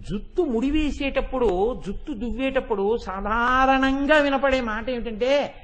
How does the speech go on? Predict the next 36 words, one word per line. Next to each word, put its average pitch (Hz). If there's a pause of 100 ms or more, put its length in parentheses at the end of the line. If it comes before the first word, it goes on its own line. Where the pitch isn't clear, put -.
(320)
"ఏమిటే 208 (320)
ఈ 196
జుత్తు, 160
ఏమిటే 214 (380)
తలస్నానం 233
చేసి 233
ఎన్నాళ్ళయింది, 226
ఎంత 180
మట్టో 240 (100)
చూడు, 240
ఈ 214
పేలు 240
చూడు, 247
ఈ 226
తిత్తులు 208 (100)
చూడు, 262 (400)
ఆ 185
జడ 156
వేసుకోవు 262
కదా 233
ఎప్పుడు, 247
నువ్వు 233
ఎప్పుడు 220
కాలేజీ 254
టైంకి 269
ముందు 240
పది 233
నిమిషాల 247
ముందు 254
బయలుదేరడం, 247
ఇలా, 240
ఇలా, 247
ఇలా 247
అనుకుని 240
వెళ్ళిపోతూ 202
ఉండడం. 156